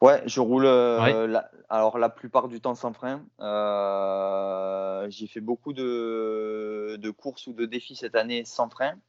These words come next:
Speaker 1: Euh, après, par exemple, voilà, le Portugal, la dernière course que j'ai faite, euh, j'ai mis un frein, voilà, par, euh, par sécurité. J'ai, j'ai rien à prouver, euh, et, et j'ai bien fait de mettre un frein parce que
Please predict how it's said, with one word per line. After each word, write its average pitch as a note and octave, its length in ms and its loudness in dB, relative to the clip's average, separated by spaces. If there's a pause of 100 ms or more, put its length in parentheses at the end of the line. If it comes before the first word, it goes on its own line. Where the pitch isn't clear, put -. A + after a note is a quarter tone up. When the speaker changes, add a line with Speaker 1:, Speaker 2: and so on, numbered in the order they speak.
(420)
Speaker 1:
Euh, G2+ 680 2
après, G2 300 -2
par A2 180 0
exemple, A2 340 -2
voilà, A#2+ 180 0
le G#2 120 -6
Portugal, A2 540 -2
la A#2 240 0
dernière G2+ 360 -6
course A2 200 -10
que A2+ 100 -6
j'ai G2+ 160 -4
faite, A#2+ 300 0
euh, F#2+ 760 2
j'ai G2+ 160 -6
mis G#2+ 140 4
un G#2 100 4
frein, A#2+ 300 -2 (120)
voilà, - 220 2
par, F2+ 220 4
euh, F2+ 140 -2 (380)
par F#2+ 140 -2
sécurité. G#2+ 640 -2
J'ai, F#2+ 320 -4
j'ai G2 140 -6
rien G#2 200 -2
à G#2+ 100 4
prouver, A#2+ 580 6
euh, A2+ 220 2
et, F2+ 840 -4
et F#2 40 -8
j'ai G2 140 -4
bien G2+ 180 0
fait A2 120 -2
de G#2+ 60 0
mettre G#2+ 200 2
un G#2+ 80 0
frein A#2 260 -2
parce G2+ 200 -16
que F#2+ 300 -2